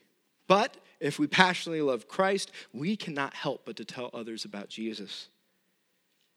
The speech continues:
And if our faith is dry in our church, we're gonna hang on to things that make us comfortable. But if we're passionate about Jesus, we'll let them go to make reaching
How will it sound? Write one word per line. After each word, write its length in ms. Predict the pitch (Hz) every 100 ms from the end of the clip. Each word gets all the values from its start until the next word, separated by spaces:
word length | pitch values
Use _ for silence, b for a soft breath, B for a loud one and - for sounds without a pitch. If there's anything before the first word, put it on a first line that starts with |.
| _
And 120 | - 147
if 100 | 156
our 100 | 147
faith 300 | 190 202 170
is 120 | 147
dry 240 | 156 151
in 100 | 151
our 140 | 139 123
church, 440 | - 226 190 - B B
we're 80 | 156
gonna 160 | 233
hang 280 | 185 160 220
on 140 | 220 190
to 80 |
things 320 | 156 185 180 156
that 140 | 156
make 240 | 139 131
us 100 | 127
comfortable. 560 | - 190 175 123 92 87 _ _ _ _ _ _
But 80 | 151
if 100 | 170
we're 140 | 156
passionate 500 | 151 170 190 185 180
about 280 | 156 143 127
Jesus, 420 | 120 185 180 175
we'll 120 | 147 135
let 200 | 165 165
them 180 | 139
go 320 | 117 185 190 185 B B -
to 100 | 131
make 180 | 123 -
reaching 500 | 127 151 175 156